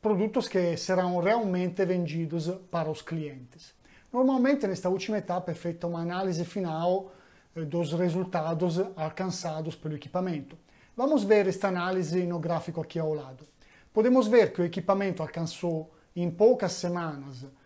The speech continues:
um O E E próximo de cem por cento e que realmente a maioria das modificações ocorreram nos passos, eh, três, quatro e cinco, ou seja, bem antes das últimas duas fases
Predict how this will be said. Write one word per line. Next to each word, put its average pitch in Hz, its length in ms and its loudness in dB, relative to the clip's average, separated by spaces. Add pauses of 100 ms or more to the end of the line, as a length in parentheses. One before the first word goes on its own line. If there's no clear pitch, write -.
(200)
um 175 280 0
O 175 80 0
E 170 180 2
E 175 60 2
próximo 170 720 -2
de 139 140 -10
cem 156 200 -6
por 160 200 -8
cento 143 520 -8 (520)
e 180 80 0
que 214 180 4
realmente 214 760 6 (320)
a 185 80 -8
maioria 196 540 2
das 165 160 0
modificações 190 920 -4
ocorreram 196 1080 0 (300)
nos 170 180 -4
passos, 175 640 -2
eh, 170 180 2 (140)
três, 214 560 2 (400)
quatro 170 680 -2
e 185 80 -4
cinco, 143 460 -8
ou 151 80 -14
seja, 165 320 -4
bem 196 260 0
antes 175 460 -4 (240)
das 170 160 -2
últimas 180 400 -4
duas 185 340 0
fases 160 680 -4